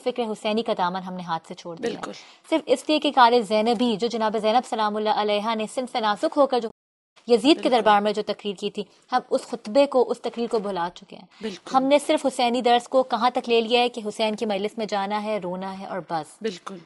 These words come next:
Speaker 1: ہم حسین کے مقصد سے ناشنا ہیں۔ ہم نے آج تک چودہ سو سالوں میں حسین کے مقصد سے آگاہی حاصل ہی نہیں کی۔
Speaker 2: بالکل۔
Speaker 1: ورنہ آج یہ جتنی بھی، آ،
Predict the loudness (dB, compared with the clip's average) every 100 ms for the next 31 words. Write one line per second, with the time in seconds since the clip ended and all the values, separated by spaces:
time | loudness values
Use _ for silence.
0 | _ _ _ 2 2 0 2 2 4 0
1 | 0 -4 -2 -4 0 0 2 0 -2 -4
2 | -4 -4 -4 -4 2 4 2 0 -4 0
3 | 2 4 4 2 2 2 2 -2 -4 -4
4 | -4 -4 -4 -4 -2 -4 -2 0 0 0
5 | -4 -4 -4 -4 -6 -6 -8 -10 -12 -16
6 | -14 -14 -14 -18 -20 _ -2 0 2 2
7 | 2 0 -4 -4 -6 -4 -4 -6 -16 -8
8 | -2